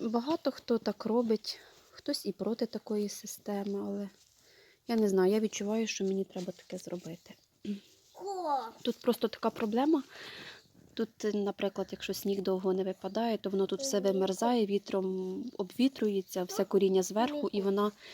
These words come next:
Speaker 1: мені здається, від цього погано родить. Ось, я сьогодні з помічником своїм. От, ну, попробую ще так зробити. Якщо буде краще, значить, метод буде дієвий.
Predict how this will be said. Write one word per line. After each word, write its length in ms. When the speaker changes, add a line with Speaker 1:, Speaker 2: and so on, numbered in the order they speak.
Speaker 1:
мені 220
здається, 500
від 200
цього 260
погано 460
родить. 500
Ось, 400
я 100
сьогодні 400
з 80
помічником 640
своїм. 340
От, 160
ну, 120
попробую 440
ще 140
так 180
зробити. 340
Якщо 240
буде 220
краще, 380
значить, 520
метод 260
буде 200
дієвий. 560